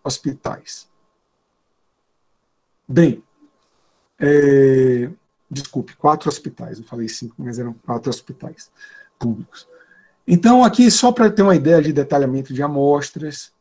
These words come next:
né, nós entramos no assoalho de igrejas, coletamos fezes depositadas, entramos em prédios antigos na Cidade Baixa,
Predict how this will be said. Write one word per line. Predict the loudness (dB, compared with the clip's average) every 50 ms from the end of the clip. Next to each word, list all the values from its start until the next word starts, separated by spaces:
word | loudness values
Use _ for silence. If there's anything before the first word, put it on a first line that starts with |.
| _ _ -12
né, | -10 -8 -6
nós | -6 -6 -6 -6 -6 -10 -12 -8
entramos | -8 -8 -6 -6 -4 -4 -2 -2 -4 -4 -4
no | -4 -4
assoalho | -2 -4 -4 -2 -2 0 0 0 -2 -2 -2 -4 -4
de | -6 -6 -6 -6
igrejas, | -4 -2 0 2 2 4 4 4 2 0 -2 -4 -6 -8 -8 -10
coletamos | -8 -6 -4 -4 -4 -6 -6 -6 -6 -6 -6 -8 -8 -10 -14 -18 _ _ _ _ _
fezes | _ -2 0 2 2 0 -2 -4 -8 -10 -6
depositadas, | -6 -6 -8 -6 -8 -8 -6 -6 -8 -6 -4 -2 -2 -2 -2 -4 -6 -8 -8 -10 -10 -12 -18 _ _ _ _ _ _ _ _ _ _ _ _ _ _
entramos | -6 -2 2 2 4 4 4 2
em | 0 0 -2
prédios | 0 0 2 2 2 0 -2 -2
antigos | -4 -4 -4 -6 -6 -4 0 0 0 0 -2 -4 -6
na | -6 -6 -8
Cidade | -10 -12 -12 -14 -12 -8 -6 -6 -4
Baixa, | 0 0 0 2 0 0 -4 -6 -10 -12 -14